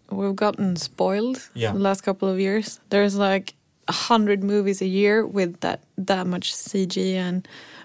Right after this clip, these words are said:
Speaker 1: V F X that we just start looking at everything, every small detail, and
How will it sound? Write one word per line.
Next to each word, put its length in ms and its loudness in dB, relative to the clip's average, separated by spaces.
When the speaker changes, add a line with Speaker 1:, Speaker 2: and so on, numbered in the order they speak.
Speaker 1:
V 100 4
F 160 -2
X 320 -2
that 340 2
we 320 4
just 340 0
start 400 -2
looking 360 0
at 180 -4
everything, 640 0
every 300 0
small 380 -2
detail, 520 -2
and 240 0